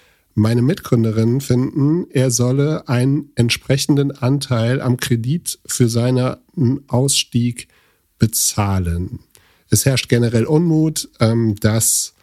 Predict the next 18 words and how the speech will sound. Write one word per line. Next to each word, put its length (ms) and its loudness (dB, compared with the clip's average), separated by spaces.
sich 680 0
der 360 0
aussteigende 560 0
Unternehmer 760 0
über 440 0
einen 240 0
längeren 380 0
Zeitraum 1500 -4
unterdurchschnittlich 1200 0
am 120 0
Unternehmen 600 0
beteiligt 640 -2
hat. 320 -2
Wie 340 0
würdet 480 -2
ihr 300 0
den 420 -2
Austritt 880 -2